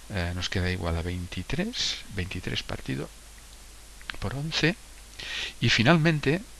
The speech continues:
des-, acabando de des-, despejando la X, nos queda que X es igual a veintitrés, como pasa el cuatro al denominador, veintitrés partido por cuarenta y cuatro.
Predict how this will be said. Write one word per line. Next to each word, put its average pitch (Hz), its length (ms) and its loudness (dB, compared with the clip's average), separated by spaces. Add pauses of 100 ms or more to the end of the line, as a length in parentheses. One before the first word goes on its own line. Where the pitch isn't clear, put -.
des-, - 320 -4
acabando 107 480 2
de 104 80 0
des-, 92 120 -6 (200)
despejando 120 560 4
la 139 140 6
X, 160 360 0 (320)
nos 104 160 -2
queda 127 220 2
que 127 180 0
X 131 340 -2 (600)
es - 140 0
igual 107 220 0
a 113 60 2
veintitrés, 120 840 0
como 92 240 -2
pasa 113 280 4
el 110 80 2
cuatro 107 320 2
al 87 80 2
denominador, 123 600 -2 (360)
veintitrés 107 460 -2
partido 104 360 -2
por - 160 -4
cuarenta 90 380 -6
y - 40 -8
cuatro. - 360 -8